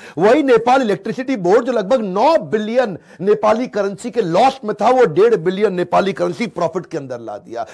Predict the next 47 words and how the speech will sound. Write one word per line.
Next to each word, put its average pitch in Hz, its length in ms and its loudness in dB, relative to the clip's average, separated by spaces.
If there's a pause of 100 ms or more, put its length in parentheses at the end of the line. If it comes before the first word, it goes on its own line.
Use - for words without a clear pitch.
(140)
कुलमान 208 340 0
घिसिंग 196 340 -8
की 202 180 -2
ऐसी 165 260 -2
लीडरशिप 196 520 -4
है 170 60 -4
ना, 180 140 -6 (240)
ये 202 120 -2
स्ट्रैटेजी 175 600 -6
नहीं, 240 200 -6
केवल 202 340 -4 (180)
एग्जीक्यूशन, 156 760 -6
ग्राउंड 214 280 -2
लेवल 226 180 2
पे 214 140 -6
चले 156 240 -8
जाते 123 340 -18
हैं। - 180 -20 (260)
ये 233 140 2
वो 294 280 4
आदमी 247 380 2
है 240 280 4 (180)
जो 156 120 0
नेपाल 202 380 4
के 233 140 -2
हीरो 196 320 2
क्यों 202 320 0
हैं, 214 120 -2 (180)
आज 180 160 2
पूरे 190 280 0
नेपाल 165 360 0
को 175 140 -8
बिजली 135 340 -10
दी 117 160 -14
इन्होंने, 104 280 -14 (160)
आज 190 200 4
पूरा 190 320 0
यूथ 170 640 -6
इनको 196 440 4
अपना 190 440 -4
लीडर 165 280 -6
मानता, 190 420 -6
जानते 185 320 -6
हैं 208 100 -4
क्यों? 202 500 -6
ये 214 60 -2
सुबह 220 280 0